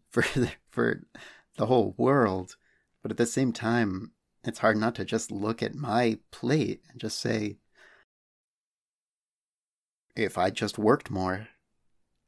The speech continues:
you know, the work is here, the money could be here," or at least, you know, in a better attempt at getting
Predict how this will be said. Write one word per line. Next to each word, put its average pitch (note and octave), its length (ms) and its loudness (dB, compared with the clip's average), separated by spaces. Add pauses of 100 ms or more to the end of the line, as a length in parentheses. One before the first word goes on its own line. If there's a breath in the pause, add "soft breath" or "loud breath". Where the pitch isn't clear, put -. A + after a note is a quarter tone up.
(200)
you G#2+ 160 -4
know, F#2+ 260 -6 (160)
the - 80 -6
work G#2+ 300 0
is - 100 -2
here, G2+ 560 -4
the G#2+ 80 -6
money G#2 240 0
could - 180 -4
be A2+ 120 2
here," G#2 420 -4 (760)
or D3 60 -6
at - 80 -6
least, - 320 -4
you C3 80 2
know, A2 300 -6 (320)
in G2+ 320 -4 (420)
a G2+ 140 -6 (160)
better G2+ 480 0
attempt - 720 -2
at - 100 -10
getting F#2+ 480 -4